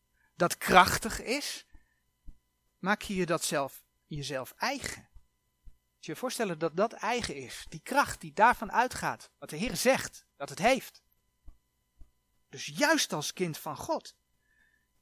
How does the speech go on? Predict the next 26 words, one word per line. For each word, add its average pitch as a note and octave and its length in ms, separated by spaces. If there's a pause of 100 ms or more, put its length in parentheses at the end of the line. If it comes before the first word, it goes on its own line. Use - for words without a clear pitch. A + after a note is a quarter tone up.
We D#3 100
hebben G3+ 240
gelezen G#3+ 640
dat G3 160
de G3 100
Heere B3 240
zijn F#3+ 240
woorden B3 320
heeft G3+ 400
ingegeven, G3+ 1040
hè? A#3 80
Twee C4 320
Timotheüs A3+ 600
drie, A3 320 (420)
vers - 220
zestien A#3 380
en E3+ 100
zeventien. C#3 580 (440)
Pak F#3 200
die D#3 120
versen F#3 340
er C#3+ 100
nog D3+ 160
maar C3+ 180
even B2 200
bij. C#3+ 260